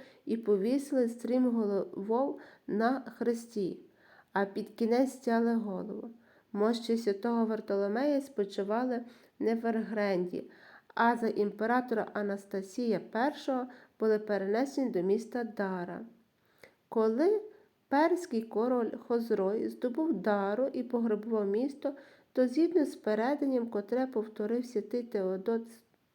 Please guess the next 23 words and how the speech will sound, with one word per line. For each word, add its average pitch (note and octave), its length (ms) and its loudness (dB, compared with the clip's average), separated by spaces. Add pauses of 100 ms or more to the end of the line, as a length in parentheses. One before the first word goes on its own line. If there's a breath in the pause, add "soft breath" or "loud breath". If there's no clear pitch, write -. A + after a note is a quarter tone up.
(160)
Теодор G#3 540 -2
Студит A#3+ 500 -2 (400 loud breath)
і A3 160 2
святий A3 460 4
Йосип A#3 440 2
Піснеспівець, A3 960 -2 (500 loud breath)
мощі C#4 400 2
святого A#3+ 500 0
Вартоломея G#3+ 840 0
і G#3+ 40 2
ще C4 240 0
чотирьох G#3 540 -2
інших A3 400 -2
мучеників B3 760 -2 (300 loud breath)
у G#3 100 2
домовинах A3+ 640 2 (100)
виконали A3 680 -2
море. F#3+ 460 -6 (580 soft breath)
Всі - 280 -2
домовини, B3 640 4
осяяні A#3+ 640 0
ясним A3+ 460 0
світлом, C4 540 -2